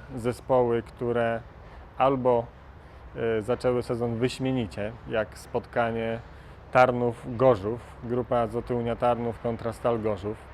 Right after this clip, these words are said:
już w najbliższą niedzielę. Myślę, że to będzie pojedynek, e, który pokaże,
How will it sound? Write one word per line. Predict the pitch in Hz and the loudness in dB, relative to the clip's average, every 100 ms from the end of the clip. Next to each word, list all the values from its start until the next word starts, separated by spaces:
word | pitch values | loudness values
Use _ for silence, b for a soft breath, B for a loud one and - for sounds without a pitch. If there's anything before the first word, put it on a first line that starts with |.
| B B B B - | B B B B -8
już | 117 | -4
w | 120 | 0
najbliższą | 123 120 - 123 | 0 -2 -2 0
niedzielę. | 120 107 107 107 | 0 0 0 0
Myślę, | 110 110 117 117 | -2 -2 -2 0
że | 113 | 0
to | 120 | -2
będzie | 110 117 107 113 113 | -2 -4 -4 -4 -2
pojedynek, | 117 113 107 117 117 113 110 | 0 0 0 -4 -2 -2 -4
e, | - 120 113 110 110 110 110 107 | -6 -4 -2 0 0 0 0 -2
który | 104 - 127 120 | -4 -2 2 2
pokaże, | 120 120 131 131 120 123 | 0 0 2 2 2 0